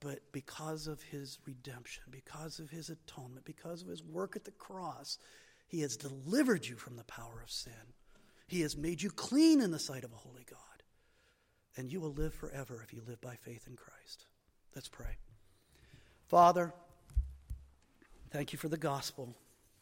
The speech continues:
As we now prepare to come to the table, let our focus be upon Christ, our Redeemer, our great high priest. Lord, thank you that Mary responded in obedience.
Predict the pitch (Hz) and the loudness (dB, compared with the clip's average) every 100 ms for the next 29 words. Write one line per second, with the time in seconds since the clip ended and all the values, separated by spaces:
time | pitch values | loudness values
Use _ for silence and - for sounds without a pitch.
0 | - _ _ - _ _ _ 143 123 139 | -20 _ _ -20 _ _ _ -10 -4 2
1 | 151 156 147 156 165 160 - 160 165 165 | 4 4 2 6 6 6 0 0 2 0
2 | - 156 139 127 127 - - - - - | -2 -2 -2 -2 -6 -12 -20 -20 -20 -20
3 | - - - - - - - - - - | -20 -20 -20 -20 -20 -20 -20 -20 -20 -14
4 | - 147 151 - 156 156 - 143 143 147 | 0 2 2 4 2 2 -2 0 0 0
5 | 143 - 139 120 110 - - - - - | -2 -2 -4 -4 -6 -8 0 4 4 2
6 | 143 135 143 127 143 131 117 - - - | 0 2 0 0 0 0 -2 -8 -20 -20
7 | - - - - - 135 135 147 165 165 | -20 -12 -12 -12 -8 -2 0 4 4 4
8 | 165 160 - 139 117 107 - - - - | 2 0 -2 -6 -6 -6 -8 -10 -4 -4
9 | - - - - - - - - - - | -4 -18 -20 -16 -18 -18 -20 -18 -18 -20
10 | - - - _ _ - - 135 139 123 | -20 -20 -20 _ _ -20 -6 -2 -2 -4
11 | - - - - 165 160 - 127 123 117 | -10 -12 -14 2 4 4 2 -2 -2 0
12 | - - - - _ _ _ - 143 151 | 0 0 -6 -20 _ _ _ -2 2 8
13 | 165 165 156 147 135 156 147 147 147 143 | 8 8 8 4 2 0 2 2 0 -2
14 | 143 135 131 117 117 117 - - | -2 -2 -4 -4 -6 -8 -10 -12